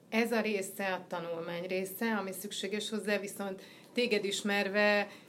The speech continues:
teljesen egyértelmű, hogy ehhez valamiféle attitűd is kell,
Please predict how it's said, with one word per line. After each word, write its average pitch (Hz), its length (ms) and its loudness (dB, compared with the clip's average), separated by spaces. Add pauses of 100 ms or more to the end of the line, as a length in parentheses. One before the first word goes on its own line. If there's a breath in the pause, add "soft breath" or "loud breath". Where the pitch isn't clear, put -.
teljesen 190 400 0
egyértelmű, 185 580 0
hogy 185 140 -2
ehhez 185 300 -2
valamiféle 185 560 0
attitűd 180 580 -6
is 165 260 -8
kell, 190 380 2